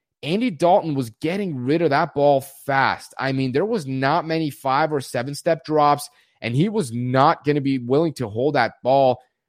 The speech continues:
for better or for worse, right? I mean, you can't really blame the guy. He was playing against Aaron Donald. I think he had it in the back of his head that, "Let me get this ball out quick. I got a quick timer in my head right now." Everything is sped up with number <laughs> ninety-nine on that field.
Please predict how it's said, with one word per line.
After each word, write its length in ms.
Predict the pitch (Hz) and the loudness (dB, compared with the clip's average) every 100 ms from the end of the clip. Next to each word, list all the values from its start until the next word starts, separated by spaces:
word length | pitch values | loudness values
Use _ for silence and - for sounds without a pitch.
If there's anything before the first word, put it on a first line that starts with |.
| _ | _
for 160 | 175 160 | 0 4
better 260 | 180 202 | 4 4
or 60 | 185 | 0
for 160 | 180 | -2
worse, 360 | 151 190 202 - | -2 -2 -2 -4
right? 240 | 113 147 | -2 0
I 60 | 156 | 0
mean, 320 | 151 151 143 | -2 -4 -4
you 80 | 135 | -6
can't 220 | 196 196 | -6 -4
really 140 | 190 135 | -2 -2
blame 280 | 131 139 | -2 -4
the 60 | 147 | -2
guy. 240 | 135 139 | 0 0
He 100 | 151 | 0
was 140 | 135 120 | -4 -10
playing 320 | - 147 170 | -6 -4 -2
against 300 | 131 135 127 | -2 -4 -6
Aaron 240 | - 131 113 | -6 -6 -4
Donald. 300 | 117 117 139 127 | -2 -2 -4 -6
I 80 | |
think 180 | 131 190 | -8 -8
he 120 | 156 | -4
had 220 | 139 147 151 | 0 0 0
it 100 | - | -2
in 80 | 127 | -4
the 80 | |
back 280 | 117 135 143 | 0 0 0
of 60 | 131 | -2
his 140 | 117 | -2
head 180 | 156 156 | 0 2
that, 240 | 131 120 - _ _ _ | 4 2 -2 _ _ _
"Let 200 | 101 160 | -2 -2
me 80 | 208 | 0
get 180 | 208 | -2
this 140 | 196 143 | -2 0
ball 280 | 147 147 135 | 4 4 4
out 220 | 139 131 | 2 2
quick. 380 | - 143 139 - _ _ - | -2 2 2 -2 _ _ -12
I 80 | 120 | 0
got 200 | 151 156 | 2 2
a 60 | |
quick 300 | - 190 202 | 0 -4 -4
timer 340 | - 156 175 165 | -4 -4 -2 -2
in 180 | 147 | -2
my 140 | 139 123 | -2 -2
head 160 | 143 | -2
right 180 | 143 139 | -2 -2
now." 200 | 143 143 | -2 -4
Everything 420 | - 131 180 190 | -4 -4 -4 -6
is 100 | 170 | -8
sped 280 | - - 151 | -6 -2 2
up 160 | 151 143 | 2 0
with 120 | 135 | -6
number 240 | 131 135 | -6 -4
<laughs> 0 | |
ninety-nine 600 | 135 139 143 135 127 127 | -4 -4 -4 -4 -2 -2
on 100 | 127 | -2
that 240 | 120 113 - | -2 -4 -2
field. 300 | 131 127 | 0 0